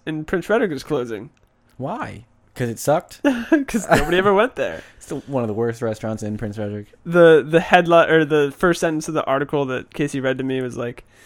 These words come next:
Speaker 1: uh, "Ruby Tuesdays in Prince Frederick closed without giving much, uh, notice to the community or the county." <laughs>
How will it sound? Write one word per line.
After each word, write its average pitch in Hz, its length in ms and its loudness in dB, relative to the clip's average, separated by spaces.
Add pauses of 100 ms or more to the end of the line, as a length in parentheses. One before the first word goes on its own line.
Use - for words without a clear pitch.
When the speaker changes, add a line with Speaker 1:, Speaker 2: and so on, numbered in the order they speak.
(320)
Speaker 1:
uh, 127 260 -2
"Ruby 160 200 2
Tuesdays 156 400 2
in 139 80 -2
Prince 143 180 -4
Frederick 135 240 -2
closed 156 320 2
without 147 260 -2
giving 156 280 -2
much, - 480 -4 (340)
uh, 151 260 4
notice 175 360 2
to - 80 -4
the 170 100 0
community 185 520 2
or 196 580 2
the 214 40 -10
county." 220 380 -6 (500)
<laughs> - 120 -16